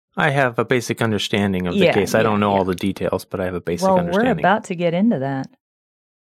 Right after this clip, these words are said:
Speaker 2: So, um, without further ado, True Crime and Consequences podcast presents the West Memphis Three. So we're gonna go back in time to nineteen ninety-three. On May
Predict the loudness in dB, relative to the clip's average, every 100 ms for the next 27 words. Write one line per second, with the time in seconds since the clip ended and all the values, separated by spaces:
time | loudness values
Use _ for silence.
0 | _ -2 4 4 6 4 4 4 4 4
1 | 2 -2 _ _ _ -20 _ 0 4 4
2 | 2 _ 2 4 4 4 4 4 4 4
3 | 2 0 _ _ _ _ _ _ _ _
4 | -20 _ -2 -2 2 4 4 4 2 0
5 | 0 0 0 0 -2 -2 -6 -2 -2 0
6 | 2 2 0 -6 -6 -2 0 2 0 -4
7 | -2 2 2 0 -4 -2 -4 -6 -10 _
8 | -6 -4 -6 -10 -14 -18 _ _ _ _
9 | _ _ _ _ 0 4 4 4 4 2
10 | 2 2 2 0 0 0 0 -2 -2 0
11 | 0 0 -4 -8 -4 -4 -4 -8 _ _
12 | _ _ _ _ _ _ 4 6 6 4